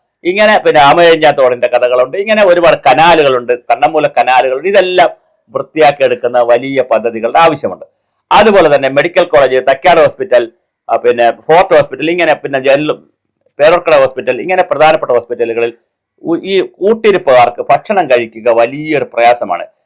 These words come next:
ഇപ്പൊ പല സംഘടനകളും യുവജന സംഘടനകളൊക്കെ അവിടെ വെച്ച് വളരെ ക്യൂ ഒക്കെ നിർത്തി കൊടുക്കുമ്പോൾ ഒരു പ്രാകൃതമായ രൂപത്തിലാണ് അതൊക്കെ കിട്ടുന്നത്. അത് വാങ്ങിക്കൊണ്ട് ഒരു dignity-യോട് കൂടി ഭക്ഷണം കഴിക്കാൻ സ-, പറ്റിയ സ്ഥലവുമില്ല, സൗകര്യവുമില്ല.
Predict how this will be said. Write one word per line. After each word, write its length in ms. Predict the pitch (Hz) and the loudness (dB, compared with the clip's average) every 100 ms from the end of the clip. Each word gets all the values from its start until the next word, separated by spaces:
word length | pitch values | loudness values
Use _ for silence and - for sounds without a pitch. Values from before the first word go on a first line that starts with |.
| _ - | _ -10
ഇപ്പൊ 480 | 147 190 190 190 | -2 2 4 4
പല 280 | 175 175 185 | 4 2 2
സംഘടനകളും 720 | 175 165 170 170 170 170 156 151 | 2 0 2 2 2 0 -4 -2
യുവജന 240 | 165 165 | 0 0
സംഘടനകളൊക്കെ 500 | 165 160 165 160 160 | -4 -2 0 2 2
അവിടെ 280 | 165 156 160 | 4 4 4
വെച്ച് 220 | 156 160 | 2 0
വളരെ 340 | 156 156 156 | 0 2 2
ക്യൂ 260 | 156 156 160 | 0 0 0
ഒക്കെ 140 | 156 | 0
നിർത്തി 300 | 151 143 147 | -2 -4 -8
കൊടുക്കുമ്പോൾ 420 | 151 143 143 151 151 | -6 -4 -4 -2 -2
ഒരു 200 | 147 147 _ _ - | -2 -6 _ _ -2
പ്രാകൃതമായ 580 | 151 156 165 170 175 175 | 2 2 0 0 2 2
രൂപത്തിലാണ് 640 | 160 156 151 131 156 143 139 | 0 -4 -6 -8 -2 0 2
അതൊക്കെ 240 | 143 147 135 | 0 -4 -6
കിട്ടുന്നത്. 340 | - 127 117 | -6 -2 -2
അത് 160 | 156 151 | 0 0
വാങ്ങിക്കൊണ്ട് 480 | 143 151 135 139 | 0 -2 -8 -4
ഒരു 260 | 143 180 185 _ _ _ 190 | -2 -2 -4 _ _ _ -4
dignity-യോട് 560 | 196 226 220 220 214 | -2 -2 -2 0 0
കൂടി 240 | 165 165 156 143 | 0 -2 -2 -2
ഭക്ഷണം 380 | 139 190 185 | -4 -6 -4
കഴിക്കാൻ 380 | 151 139 135 123 | -4 -4 -6 -8
സ-, 200 | - 120 - | -6 -6 -6
പറ്റിയ 200 | 113 117 | -6 -10
സ്ഥലവുമില്ല, 920 | - 107 104 135 160 160 165 190 - _ _ _ | -6 -2 0 0 0 0 0 0 -2 _ _ _
സൗകര്യവുമില്ല. 680 | - 139 151 156 127 101 | -4 -2 0 0 -2 -4